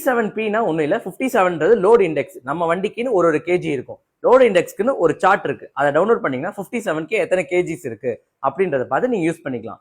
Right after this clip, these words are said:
பி அப்படின்றது ஏன் ஆல்பபெட் மென்ஷன் பண்ணிருக்காங்கன்னா, நிறைய ஆல்பபெட்ஸ் வரும், எஸ், கியூ, பி அப்படின்னு சொல்லிட்டு. அது வந்து பாத்தீங்கன்னா, உங்க வண்டியோட ஸ்பீட் ரேஷியோ. உங்க வண்டியோட டயருக்குன்னு ஒரு குறிப்பிட்ட ஸ்பீடு இருக்கும். அந்த ஸ்பீடு வரைக்கும் நீங்க இந்த ஆல்பபெட்டை வச்சு யூஸ் பண்ணிக்கலாம்.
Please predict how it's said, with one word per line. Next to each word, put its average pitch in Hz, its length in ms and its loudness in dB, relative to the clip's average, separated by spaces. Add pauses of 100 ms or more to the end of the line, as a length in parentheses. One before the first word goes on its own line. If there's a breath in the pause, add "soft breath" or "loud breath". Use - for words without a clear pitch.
(120)
பி 254 300 0
அப்படின்றது 202 480 0
ஏன் 190 200 2
ஆல்பபெட் 175 520 2
மென்ஷன் 151 280 -6
பண்ணிருக்காங்கன்னா, 135 420 -6
நிறைய 240 300 4
ஆல்பபெட்ஸ் 214 380 -4
வரும், 143 180 -2
எஸ், 147 280 -4 (140)
கியூ, 170 420 -4
பி 175 260 -4
அப்படின்னு 147 220 -6
சொல்லிட்டு. 120 360 -10 (140)
அது 180 180 0
வந்து 190 160 0
பாத்தீங்கன்னா, 185 220 -4
உங்க 175 320 0
வண்டியோட 170 220 0 (100)
ஸ்பீட் 254 180 -2
ரேஷியோ. 139 320 -4 (220)
உங்க 202 380 2
வண்டியோட 240 260 4
டயருக்குன்னு 170 380 2
ஒரு 214 160 4
குறிப்பிட்ட 208 340 0
ஸ்பீடு 202 260 -4
இருக்கும். 139 340 -8
அந்த 143 320 -8
ஸ்பீடு 226 200 -2
வரைக்கும் 175 320 0
நீங்க 196 200 -4
இந்த 143 200 -2
ஆல்பபெட்டை 147 460 -4
வச்சு 226 200 -12
யூஸ் 185 240 -6
பண்ணிக்கலாம். 110 300 -14